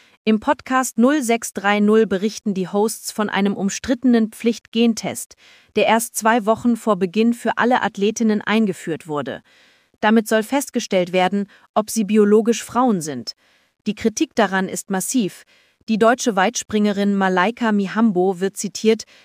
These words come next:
sie nenne es eine voreilige Entscheidung, die mehr Fragen aufwerfe, als sie beantwortet.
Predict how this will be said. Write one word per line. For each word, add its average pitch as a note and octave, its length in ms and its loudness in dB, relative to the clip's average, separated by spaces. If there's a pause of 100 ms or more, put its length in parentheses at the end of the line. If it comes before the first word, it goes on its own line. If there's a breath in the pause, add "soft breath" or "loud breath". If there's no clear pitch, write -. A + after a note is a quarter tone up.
sie G#3+ 160 -2
nenne A#3+ 320 4
es - 340 -2
eine A3 200 2
voreilige F3+ 680 0
Entscheidung, F3+ 640 -2 (320 loud breath)
die G#3+ 100 2
mehr A3+ 220 4
Fragen A3+ 460 0
aufwerfe, G3+ 720 0
als G3+ 160 -2
sie G#3 100 -4
beantwortet. F#3 800 -4